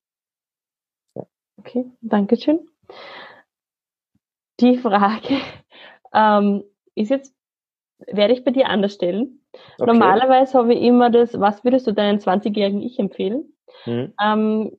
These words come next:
Speaker 2: ich find's ein bisschen fad, dass das erst drei Jahre weg ist.
Speaker 1: <laughs>
Speaker 2: Ehrlich gesagt. Ähm, deshalb möchte ich gern wissen, was würde dir dein fünfzigjähriges Ich empfehlen?
Speaker 1: Oh,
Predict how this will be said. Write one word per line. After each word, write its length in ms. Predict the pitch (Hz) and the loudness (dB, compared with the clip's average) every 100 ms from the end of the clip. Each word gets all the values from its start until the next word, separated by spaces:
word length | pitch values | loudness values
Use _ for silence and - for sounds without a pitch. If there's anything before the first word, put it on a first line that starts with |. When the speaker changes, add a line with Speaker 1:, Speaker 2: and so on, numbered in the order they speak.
| _ _ _ _ _ _ _ _ | _ _ _ _ _ _ _ _
Speaker 2:
ich 120 | - 214 | -6 2
find's 180 | 254 | 2
ein 60 | 240 | 2
bisschen 220 | 233 240 | 0 -2
fad, 340 | - 180 175 220 | -2 -2 -2 -4
dass 100 | 208 | -8
das 140 | 208 | -4
erst 200 | 196 196 | -4 -4
drei 180 | 190 185 | -4 0
Jahre 360 | 190 180 185 185 | 0 0 0 -2
weg 200 | 185 226 | -4 -2
ist. 200 | - 233 | 0 0
Speaker 1:
<laughs> 1600 | - 240 233 - - - - _ _ _ - 151 175 170 160 | 0 0 0 -2 -2 -8 -20 _ _ _ -20 -12 -10 -10 -2
Speaker 2:
Ehrlich 320 | 226 247 302 | 2 2 0
gesagt. 340 | - - 277 - - - - - | -2 -4 -4 -12 -20 -20 -16 -2
Ähm, 280 | 220 226 214 | 0 0 0
deshalb 380 | 233 240 240 | -2 -2 -2
möchte 460 | 233 220 233 - 240 240 240 233 | 0 0 0 -4 -6 -4 -2 -4
ich 100 | 220 | -2
gern 280 | 220 226 214 | -2 0 -2
wissen, 720 | 240 240 - 240 240 247 247 _ _ _ _ _ _ _ _ _ _ _ _ | -4 -6 -8 -6 -6 -8 -14 _ _ _ _ _ _ _ _ _ _ _ _
was 360 | 202 226 226 226 | -2 -2 0 -2
würde 320 | 247 233 226 | 0 2 0
dir 440 | 202 226 233 285 | 0 -2 2 2
dein 220 | 285 233 | 2 -2
fünfzigjähriges 1040 | 226 294 311 294 240 240 190 185 180 185 - | -4 -4 -4 -6 -8 -6 -6 -6 -8 -12 -16
Ich 220 | 196 - | -18 -14
empfehlen? 520 | 185 - 190 190 180 _ _ _ _ | -16 -12 -12 -12 -18 _ _ _ _
Speaker 1:
Oh, 640 | 90 113 151 123 110 98 | -2 2 4 4 2 0